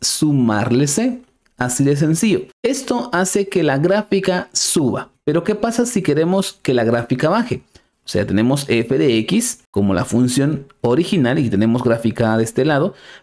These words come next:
pero lo que queremos es que la gráfica vaya hacia abajo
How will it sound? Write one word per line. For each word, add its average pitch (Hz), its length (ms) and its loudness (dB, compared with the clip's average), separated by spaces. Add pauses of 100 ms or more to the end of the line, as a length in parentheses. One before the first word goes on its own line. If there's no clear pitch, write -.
(100)
pero 254 240 0
lo 226 140 0
que 196 120 0
queremos 208 380 0
es 202 140 0
que 190 160 0
la 175 120 2
gráfica 170 600 0
vaya 147 380 2
hacia 143 240 0
abajo 123 520 0